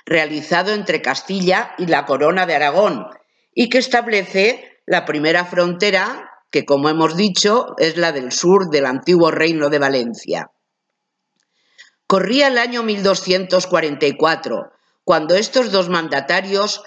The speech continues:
acuerdan entrevistarse en el castillo fronterizo de Almirra, y gracias a la intervención de la reina Violante, esposa del rey Jaime primero,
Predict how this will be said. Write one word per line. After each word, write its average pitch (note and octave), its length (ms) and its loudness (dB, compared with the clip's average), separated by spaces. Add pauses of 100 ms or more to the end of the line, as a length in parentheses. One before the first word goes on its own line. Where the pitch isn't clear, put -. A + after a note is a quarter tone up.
(240)
acuerdan G#3 560 0
entrevistarse E3+ 1120 -2 (260)
en E3 160 2
el D3+ 160 -2
castillo F#3+ 560 0
fronterizo F3 800 0
de E3 100 0
Almirra, C3+ 840 -2 (440)
y G3 140 2
gracias A#3 460 0
a A#3+ 80 2
la A3+ 60 2
intervención F3+ 800 0
de C#3+ 100 -2
la - 120 2
reina F3 380 0
Violante, F3 800 -2 (300)
esposa D#3+ 560 0
del D#3+ 140 -2
rey D#3 240 0
Jaime D#3 400 -4
primero, E3+ 640 -2